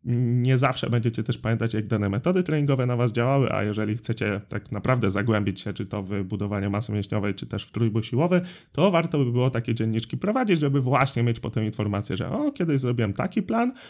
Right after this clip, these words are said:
i tutaj na przykład sz-, pierwsze osiem tygodni szło spoko, a od ósmego tygodnia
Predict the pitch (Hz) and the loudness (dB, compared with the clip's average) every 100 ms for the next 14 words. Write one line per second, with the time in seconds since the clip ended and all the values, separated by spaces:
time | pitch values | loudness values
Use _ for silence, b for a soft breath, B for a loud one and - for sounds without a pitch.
0 | B _ - 277 294 196 185 180 147 - | B _ -2 -2 2 0 2 2 0 -2
1 | - 131 127 - - 143 147 135 123 120 | 0 0 0 -8 -4 0 2 2 2 2
2 | 117 120 120 113 123 - 277 277 196 160 | 2 4 4 2 -4 -4 -6 -2 0 0
3 | 147 127 120 - 127 120 107 113 120 120 | 0 -2 -6 -4 -2 -2 2 2 2 0